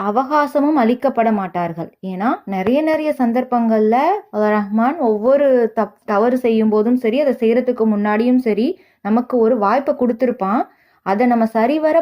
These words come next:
பயன்படுத்திக்கிட்டோம் அப்படின்னா அதுல இருந்து நம்ம முன்னாடியே மீண்டுறலாம். அடுத்து என்னன்னா, தேன் எங்கு உற்பத்தி ஆகிறது? இதுலயும் அல்லாஹ் ரஹ்மான் மிகப்பெரிய ஒரு சான்று நமக்கு தந்திருக்கான்.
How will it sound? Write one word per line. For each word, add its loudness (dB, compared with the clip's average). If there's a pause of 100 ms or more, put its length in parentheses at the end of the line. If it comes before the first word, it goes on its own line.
(140)
பயன்படுத்திக்கிட்டோம் 0
அப்படின்னா 0 (160)
அதுல 0
இருந்து -4
நம்ம -2
முன்னாடியே 2
மீண்டுறலாம். 0 (600)
அடுத்து -4
என்னன்னா, -2 (500)
தேன் 2 (180)
எங்கு 2 (100)
உற்பத்தி 0
ஆகிறது? -2 (220)
இதுலயும் 0 (200)
அல்லாஹ் 2
ரஹ்மான் 0
மிகப்பெரிய 0 (120)
ஒரு 2 (500)
சான்று 0
நமக்கு -2
தந்திருக்கான். -4